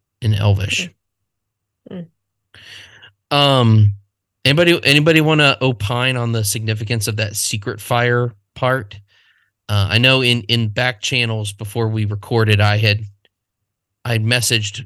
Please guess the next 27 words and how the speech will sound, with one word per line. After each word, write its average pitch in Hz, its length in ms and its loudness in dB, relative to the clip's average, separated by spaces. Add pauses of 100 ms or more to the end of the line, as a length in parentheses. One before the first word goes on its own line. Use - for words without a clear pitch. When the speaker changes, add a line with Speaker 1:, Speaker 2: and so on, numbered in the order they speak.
(100)
Speaker 1:
at, 104 120 -12 (120)
at 101 140 -10
one 110 180 -2
point 101 300 0
and 101 140 -2
said, 101 240 0
uh, 78 180 -8 (540)
"Isn't 135 240 -2
this 160 240 2
what, 139 260 2
uh, 120 280 4 (1120)
i-, - 200 -10
wasn't 135 300 -2
this 160 160 0
what, 139 220 -4
what 131 340 -4
the, 120 340 -4
uh, 107 300 2 (360)
initial 120 480 0
fire 123 420 0
was 120 160 -8
called 123 400 -4
at, 107 200 -10
at 110 100 -10
the 104 80 -10
beginning, 113 540 -2 (640)
um, 92 400 -10